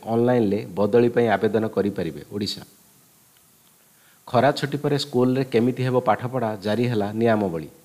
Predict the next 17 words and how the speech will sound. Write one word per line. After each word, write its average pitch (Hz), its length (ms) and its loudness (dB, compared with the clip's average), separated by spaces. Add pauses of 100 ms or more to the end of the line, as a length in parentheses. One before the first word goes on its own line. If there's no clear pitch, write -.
(1700)
ବ୍ରିଜ୍ 131 380 0
ତଳକୁ 135 320 2
ଖସି - 280 -4
ବ୍ଲାଷ୍ଟ 113 400 -2
ହେଲା 127 180 -2
ତେଲ 117 340 2
ଭୋଜେଇ 117 340 0
ଟ୍ୟାଙ୍କର, 110 420 -6 (260)
ଚାରି 117 280 2
ଜୀବନ୍ତ 113 400 0
ଦଗ୍ଧ। 90 400 -4 (140)
ଖୋର୍ଦ୍ଧା। 90 320 -4 (1600)
କେନ୍ଦୁଝର 131 460 2
କାଞ୍ଜିପାଣି 135 560 2
ଘାଟିରେ 123 360 -2
ଜଳିଗଲା 120 460 4
ବସ୍, 110 340 -2